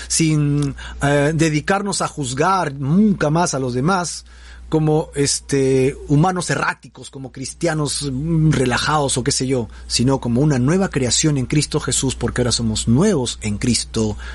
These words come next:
Jesús. Y por último, Él ha permitido que seamos salvos para reconciliarnos, para reconciliar, eh, reconciliar nuestra alma con Dios, y una vez siendo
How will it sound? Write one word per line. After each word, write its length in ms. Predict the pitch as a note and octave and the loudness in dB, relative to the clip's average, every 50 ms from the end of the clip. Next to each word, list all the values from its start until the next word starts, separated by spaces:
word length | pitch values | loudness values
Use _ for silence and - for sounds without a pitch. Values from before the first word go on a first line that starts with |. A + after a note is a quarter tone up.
| - - - - - - | -12 -12 -14 -12 -10 -6
Jesús. 380 | B2 A2+ - - D#3 C3 - - | -4 -2 0 2 2 0 0 0
Y 100 | F3 F3 | -2 0
por 160 | D3+ G3+ A#3 | 2 2 2
último, 500 | C#4+ D4+ A3 - - C#3 A#2 A2 G2+ G2 - - - - - - - - - - - - - - - - - | 2 2 0 0 -2 -2 -2 -2 -4 -6 -10 -14 -18 -16 -16 -14 -14 -12 -12 -10 -10 -10 -10 -10 -8 -2 0
Él 120 | E3+ G#3+ | 2 2
ha 60 | A3 | 2
permitido 440 | - G3 F3+ E3 D#3+ - G#3 G#3+ G3 | 0 0 -2 -2 -2 0 2 0 0
que 80 | - D3+ | 0 -2
seamos 300 | - F#3 F#3 F3+ D#3+ - | -4 -2 -2 -2 -2 -2
salvos 380 | - - G3+ F#3 D3+ C#3+ - | 0 0 0 2 2 0 0
para 180 | - C#3+ C3+ C3+ | 0 0 0 0
reconciliarnos, 1500 | B2+ C3 A#2+ - C#3 B2+ B2 A2 - - A#2 A#2+ C3 D3+ E3 E3 D3+ B2+ G#2+ G#2 A2 G2+ G2 G2+ - - - - - - - - - - - - - - | 0 0 -2 0 0 0 2 2 0 0 0 2 2 2 2 2 0 -2 -4 -6 -6 -6 -8 -8 -8 -8 -8 -8 -10 -10 -12 -12 -14 -14 -14 -14 -8 -2
para 180 | - C3+ C#3 | 0 0 0
reconciliar, 1200 | C3+ C3+ C3+ B2 - C#3 C3 B2+ A#2+ - - - - A2+ A2 A#2 C3 D3+ D#3+ E3+ F#3 G#3+ A3+ G#3+ - - - - - - - - - - - - - | 0 -2 -4 -4 -2 -2 -2 0 0 0 0 0 -2 -2 0 2 4 4 4 4 2 2 0 -4 -8 -14 -18 -18 -18 -18 -16 -16 -14 -14 -10 -4 0
eh, 400 | C3 B2+ B2+ B2 B2 B2+ B2 B2 | 2 4 4 4 4 2 2 0
reconciliar 500 | C3 B2 B2+ B2 C3 B2 - C3+ D3 D#3 | 0 -2 0 0 -2 -2 0 0 0 0
nuestra 360 | E3+ E3 D3+ - - B2 - - - | 0 0 -2 -2 -4 -4 -4 -4 -2
alma 480 | D#3+ F3+ G3 F#3+ F3 D#3 C#3 B2 - - | -2 0 0 0 -2 -2 -2 -4 -6 -6
con 340 | B2 A#2+ A#2 A2+ A2+ A2+ | -6 -4 -2 -2 -4 -4
Dios, 720 | A#2 - - B3+ A#3+ D3+ D3+ G3 A3 - - - - - - - - - - - - - - - - - | -4 -2 0 2 2 2 2 0 0 -2 -2 -2 -2 -4 -8 -12 -14 -14 -14 -14 -12 -12 -12 -12 -8 -4
y 300 | - D#3 D3+ C#3+ C3 B2+ - - | 0 2 2 2 2 -2 -4 -2
una 280 | - E3 F3 F3+ E3 D#3 | 2 2 4 4 2 2
vez 160 | E3 E3+ D#3 | 2 0 0
siendo 520 | - - F3 E3 D#3+ D3 D3 C#3 C3+ B2+ | 0 0 0 2 2 2 2 0 0 -2